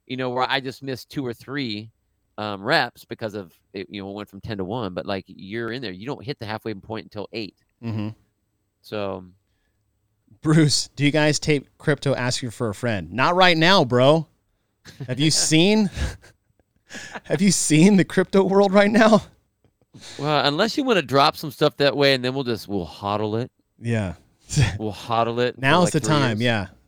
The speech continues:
Speaker 2: Now's the time. We'll, we'll, <laughs> gosh, that whole mess. All right. Um, when you look at this one, and this is a question that came up, I, I thought I saw Savon talking about that with his crew, is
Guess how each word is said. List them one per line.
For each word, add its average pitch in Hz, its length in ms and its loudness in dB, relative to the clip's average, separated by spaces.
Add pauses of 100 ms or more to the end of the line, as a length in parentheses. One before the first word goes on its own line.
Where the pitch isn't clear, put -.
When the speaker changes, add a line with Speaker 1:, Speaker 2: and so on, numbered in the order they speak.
(160)
Speaker 2:
Now's 123 340 -4
the 117 60 -8
time. 101 600 -6
We'll, 98 220 -8
we'll, 107 220 -6 (460)
<laughs> - 480 -20
gosh, 101 220 -10
that 104 140 -10
whole 101 100 -10
mess. 87 380 -12 (680)
All 220 80 4
right. 254 160 4 (1040)
Um, 156 480 6
when 165 180 0
you 185 140 2
look 226 240 0
at 214 100 -2
this 156 260 2
one, 120 440 -2 (240)
and 127 80 0
this 147 160 0
is 139 80 -2
a 139 40 -4
question 127 340 0
that 110 120 -4
came 113 300 -4
up, 107 280 -4
I, 104 120 -6
I 95 160 -8
thought 104 240 -6
I - 20 -6
saw - 380 -6
Savon 98 360 -6
talking 98 240 -6
about 95 160 -8
that 95 140 -8
with 92 120 -10
his 92 140 -8
crew, 101 380 -8 (460)
is 123 360 -4